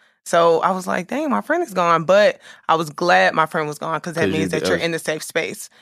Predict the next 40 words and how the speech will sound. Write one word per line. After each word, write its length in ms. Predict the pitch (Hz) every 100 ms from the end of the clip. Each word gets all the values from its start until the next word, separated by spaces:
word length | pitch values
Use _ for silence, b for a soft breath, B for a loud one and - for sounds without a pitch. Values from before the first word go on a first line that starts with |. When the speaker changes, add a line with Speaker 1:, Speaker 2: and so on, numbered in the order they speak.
| b b -
Speaker 1:
And 160 | 165 160
so 320 | 160 156 151
I 140 | 151 160
just 440 | 160 160 151 -
felt 240 | 175 165 156
like 320 | 156 151 - -
as 400 | 160 156 156 -
a 300 | 156 151 151 151
child, 680 | - 175 190 175 156 156 _ b b b -
I 140 | 175
wanted 340 | 190 185 185 -
to 120 | 180
help 220 | 175 175
people 260 | - 185 180
because 320 | 165 180 160 -
I 120 | 170
wanted 380 | 170 170 160 - _ -
to 140 | 196
be 160 | 180 185
the 140 | 156
person 500 | - 190 208 220 196
that 140 | 160 160
I 80 |
felt 260 | 156 175 160
like 160 | 156 156
should 180 | 175
have 80 | 156
saved 500 | - 160 151 147 147 - _ -
me 340 | 165 170 165
at 140 | 156 151
the 80 |
time 380 | 147 151 139 139 _ b -
'cause 380 | 151 139 - -
I 120 | 165
come 200 | 160 156
from 500 | 151 151 143 143 139 _ b b b _ -
a 540 | 151 147 143 143 139 - _ _ _ _ _ _ _ _
physically 440 | 208 185 180 170 139
abusive 400 | 151 165 - -
home 400 | 156 - -